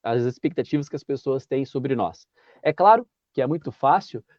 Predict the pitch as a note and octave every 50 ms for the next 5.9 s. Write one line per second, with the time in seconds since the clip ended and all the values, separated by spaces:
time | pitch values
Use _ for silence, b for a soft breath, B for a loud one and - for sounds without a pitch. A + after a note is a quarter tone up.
0 | _ _ - A2+ A2 G#2+ G#2 - A#2+ B2 B2+ B2+ B2 - - A#2+ A2+ A2 G#2+ G#2+
1 | G#2+ G#2 - B2 A#2+ A#2+ - - A#2+ A#2 - - B2+ B2+ B2 A#2+ - _ - A#2
2 | A2+ G#2+ G2 - A#2 A#2+ C#3+ E3+ E3+ C3+ A#2 A2 _ b b b b - A#2 A#2
3 | C3 A#2 A#2 B2+ B2 - C#3 C#3+ D3+ D3 - C#3+ C#3 C3+ C#3+ C#3+ C#3 A#2+ A#2+ C3
4 | D3 - C#3+ C3+ C#3 D3+ - D3 B2+ G#2 A#2 C3+ D3+ C#3+ - - C#3+ C#3 D3 -
5 | - F3+ - - F#3+ E3 - - D#3 F#3 B3+ - - G#2 G#2+ C3+ F3